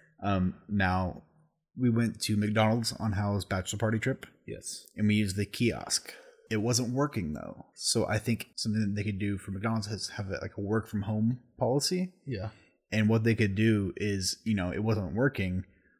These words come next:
Speaker 1: What if there was a person
Speaker 2: That
Speaker 1: FaceTiming you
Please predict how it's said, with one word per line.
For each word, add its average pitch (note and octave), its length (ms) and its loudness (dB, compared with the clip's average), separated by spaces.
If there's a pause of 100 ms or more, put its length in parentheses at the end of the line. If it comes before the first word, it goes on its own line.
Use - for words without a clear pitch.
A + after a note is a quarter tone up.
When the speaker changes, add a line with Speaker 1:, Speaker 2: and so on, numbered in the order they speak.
(120)
Speaker 1:
What A2 180 4
if G#2 120 4
there G#2+ 120 0
was G2 140 0
a E2+ 60 -2
person G2 720 -2 (280)
Speaker 2:
That A2+ 80 0
Speaker 1:
FaceTiming G2 500 2
you F2+ 240 -4